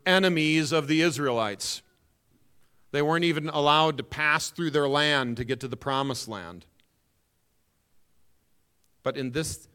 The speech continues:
time that's captured by Samuel, this Doeg fella is just simply mentioned in passing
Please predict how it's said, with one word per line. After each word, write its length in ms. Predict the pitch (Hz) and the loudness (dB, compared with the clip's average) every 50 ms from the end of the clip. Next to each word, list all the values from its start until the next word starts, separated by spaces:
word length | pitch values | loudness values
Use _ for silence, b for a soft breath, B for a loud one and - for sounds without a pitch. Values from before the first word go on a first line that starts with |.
| _ _ _ _ - | _ _ _ _ -18
time 480 | - - 165 156 147 139 127 117 113 113 | -10 -6 -4 -2 -2 -2 -2 -2 -4 -6
that's 260 | 110 113 - - - b b b - | -8 -12 -14 -20 -20 b b b -8
captured 720 | - 139 135 131 127 - - - 113 98 101 107 104 - | -4 -2 -2 -2 -4 -6 -12 -10 -10 -10 -10 -10 -8 -6
by 120 | 113 113 | -6 -6
Samuel, 680 | 113 - - 131 127 123 123 117 104 90 85 95 120 - _ _ _ _ _ _ _ _ _ _ _ _ _ _ _ _ _ _ _ _ _ _ _ _ _ _ _ _ _ _ _ _ _ _ _ _ _ - | -6 -6 -8 -8 -6 -6 -6 -8 -10 -12 -16 -18 -20 -20 _ _ _ _ _ _ _ _ _ _ _ _ _ _ _ _ _ _ _ _ _ _ _ _ _ _ _ _ _ _ _ _ _ _ _ _ _ -12
this 160 | 135 123 - | -10 -10 -12
Doeg 640 | _ - - 135 139 143 139 127 117 110 104 95 92 | _ -6 -2 0 2 2 2 2 0 0 -4 -8 -14
fella 460 | - - 120 113 113 110 107 104 104 | -8 -6 -2 -2 0 0 -2 -2 -4
is 160 | 104 107 104 | -6 -8 -10
just 300 | 104 123 117 - - - | -10 -10 -10 -10 -10 -10
simply 300 | - 147 143 - 123 131 | -10 -10 -10 -8 -8 -8
mentioned 600 | 117 117 120 120 127 135 131 - - 135 120 107 | -6 -4 -4 -4 -6 -6 -8 -8 -10 -10 -10 -8
in 180 | 113 104 104 98 | -10 -10 -12 -14
passing 720 | - - - 117 117 123 123 - - - 80 - - - | -14 -10 -8 -6 -6 -4 -6 -6 -10 -10 -12 -16 -18 -20